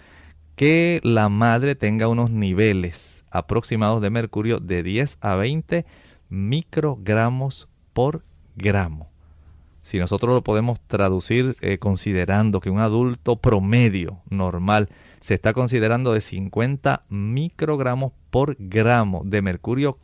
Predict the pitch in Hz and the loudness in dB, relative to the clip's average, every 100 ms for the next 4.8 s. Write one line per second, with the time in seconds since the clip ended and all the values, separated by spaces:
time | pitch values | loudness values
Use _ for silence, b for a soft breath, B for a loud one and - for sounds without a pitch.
0 | - 107 - 95 92 107 98 - - _ | -2 -2 0 -2 2 2 2 -2 -14 _
1 | _ b b b _ _ - 98 95 113 | _ b b b _ _ -10 -2 2 2
2 | 135 131 131 127 123 120 127 104 - 110 | 2 0 2 2 2 2 2 0 0 -2
3 | - 120 110 98 92 85 92 90 82 - | -2 -4 -2 -2 -2 -2 0 0 -4 -8
4 | 92 - 113 120 117 143 156 151 | -6 -2 0 2 2 2 0 -2